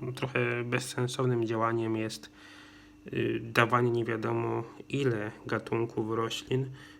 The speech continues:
Lepiej ograniczyć się do tego, co rośnie dobrze i niech ta ilość roślin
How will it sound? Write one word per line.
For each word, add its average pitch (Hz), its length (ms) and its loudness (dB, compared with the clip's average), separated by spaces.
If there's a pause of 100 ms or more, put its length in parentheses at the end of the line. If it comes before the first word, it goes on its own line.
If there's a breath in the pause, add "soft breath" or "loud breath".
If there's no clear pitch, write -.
(120)
Lepiej 120 380 -2 (100)
ograniczyć 120 640 2
się 113 460 -2
do 107 120 0
tego, 123 480 0 (140)
co 120 240 2
rośnie 113 560 0
dobrze 117 720 -2 (120)
i 123 320 2 (920 loud breath)
niech 127 340 2
ta - 100 0
ilość 123 500 -2
roślin 120 680 2